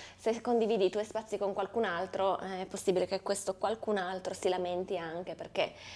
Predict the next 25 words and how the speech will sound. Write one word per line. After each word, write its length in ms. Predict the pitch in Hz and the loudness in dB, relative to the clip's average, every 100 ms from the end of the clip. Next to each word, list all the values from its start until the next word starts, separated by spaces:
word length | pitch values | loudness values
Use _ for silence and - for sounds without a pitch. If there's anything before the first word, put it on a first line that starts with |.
| - | -10
non 220 | - 190 180 | 0 2 2
hanno 360 | 175 175 175 | 2 2 0
più 160 | 170 190 | 4 4
un 100 | 185 | 6
tavolino 440 | 185 180 180 180 | 6 8 6 6
libero 320 | 185 185 185 | 6 8 6
da 100 | 180 | 6
poter 240 | 175 185 180 | 2 2 2
utilizzare, 500 | 175 190 180 180 156 | 4 2 4 4 2
perché 220 | 160 160 | -2 -4
tu 80 | 160 | -4
ci 120 | 165 | -4
hai 60 | 160 | -4
messo 420 | 156 - 170 - | -6 -4 -4 -4
cinque, 400 | - 180 165 170 | 0 2 2 -2
sei 200 | 165 160 | 2 2
piante, 560 | 160 165 160 170 170 180 - - - - - - - - | 2 0 -2 0 0 -2 -8 -16 -18 -20 -20 -20 -20 -18
o 280 | - 156 - - - - | 0 4 4 0 -16 -2
cinque, 580 | - 165 160 - 156 - - 139 | 4 4 2 -2 -2 -2 -4 -4
zero, 380 | 127 131 143 156 | 0 0 -2 -2
cinquanta, 640 | - 170 - 180 101 - - | -4 -4 -4 -4 0 4 4
<laughs> 120 | - 190 | 2 -2
sessanta 520 | 220 - 196 196 214 | -4 0 -2 -2 -4
piante. 680 | 160 170 214 185 - - - 381 392 - - - - - - - - - - | 0 0 -2 -4 -4 -6 -6 -8 -8 -10 -16 -16 -18 -20 -20 -20 -20 -20 -2
Niente. 720 | 254 214 185 190 233 240 - | 6 6 6 6 6 4 0